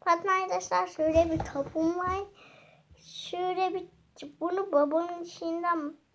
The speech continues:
almıştım. Böyle çay parası var. Bunu babamın şeyinde dalmıştım. Şöyle bir şeyim var. Arkadaşlar bunları toplayıp <gasps> toplamayacağım. Çünkü diyor, dediğim gibi öbür türlü de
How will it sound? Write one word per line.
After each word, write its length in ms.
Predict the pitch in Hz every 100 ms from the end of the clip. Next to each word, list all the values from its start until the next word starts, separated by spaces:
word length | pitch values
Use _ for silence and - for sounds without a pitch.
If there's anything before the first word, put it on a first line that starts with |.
| _
almıştım. 840 | - 277 277 269 285 - - 349 359 - _ _ _ -
Böyle 360 | 349 359 359 359
çay 340 | - 370 381
parası 500 | - 311 320 - 359
var. 320 | 311 254 269 320 339 - - - - - -
Bunu 200 | 320 320
babamın 400 | 302 330 320 311
şeyinde 460 | - 311 302 320
dalmıştım. 480 | 320 302 330 - 359
Şöyle 420 | - 359 349 330
bir 100 | 330 349 - - - - _ _
şeyim 340 | - 330 349
var. 100 | 330 370
Arkadaşlar 680 | 381 392 403 392 349 330
bunları 300 | 339 392 403
toplayıp 600 | - 359 349 440 440 453 - - 719
<gasps> 200 | 622 -
toplamayacağım. 840 | 440 466 480 508 440 381 466 440
Çünkü 280 | - 453 466 480 - - _ - 302 294
diyor, 280 | 415 370 339
dediğim 460 | 381 381 453 453
gibi 180 | 415 349
öbür 420 | 349 359 403 427
türlü 440 | - - 415 440
de 140 | -